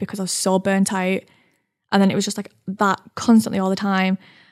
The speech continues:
And since not working, like, an actual job, job, like, job, job, I've had l-, less frequent meltdowns. I've had less, like, bouts of depression. I've not had as many times where I've not been able to get out of bed. Like,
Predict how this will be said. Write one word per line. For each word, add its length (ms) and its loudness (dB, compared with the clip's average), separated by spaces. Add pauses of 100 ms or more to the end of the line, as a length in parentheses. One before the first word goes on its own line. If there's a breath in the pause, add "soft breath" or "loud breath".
(160 soft breath)
And 240 2
since 400 0
not 220 2
working, 560 0 (160)
like, 480 -4
an 140 -6
actual 340 -4
job, 300 -6 (300)
job, 380 -6
like, 160 -14
job, 180 -8
job, 240 -8 (680)
I've 200 2
had 260 -4
l-, 80 -6 (480)
less 240 -6
frequent 320 -2
meltdowns. 760 0
I've 220 -2
had 460 -6 (100)
less, 420 -6
like, 240 -6
bouts 220 -4
of 80 -6
depression. 640 -4
I've 320 -4
not 200 0
had 140 -4
as 80 0
many 220 2
times 340 0
where 60 0
I've 80 2
not 140 0
been 80 -2
able 100 -2
to 80 -8
get 80 -2
out 120 -2
of 120 -6
bed. 340 -2
Like, 240 -4